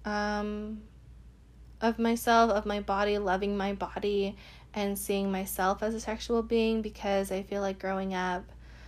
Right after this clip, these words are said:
um, it was just, like, very looked down upon. Um, like, I don't think my parents have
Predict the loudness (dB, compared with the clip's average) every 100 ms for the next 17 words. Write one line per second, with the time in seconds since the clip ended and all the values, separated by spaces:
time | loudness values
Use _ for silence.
0 | -20 -20 -12 -4 0 0 0 0 -2 -6
1 | -4 -2 2 2 2 -2 -4 -4 -2 0
2 | 2 2 2 0 -4 -12 -20 -20 -6 -6
3 | -4 -6 -4 -2 -4 0 0 2 0 0
4 | -4 -12 -18 -18 -20 -18 -18 -18 -18 -12
5 | -6 -2 -2 -2 -2 -2 -4 -6 -10 -14
6 | -20 -20 -18 -20 -20 -20 -20 -14 -2 0
7 | 2 0 2 4 4 4 0 0 -4 -2
8 | -4 -4 -4 -4 -4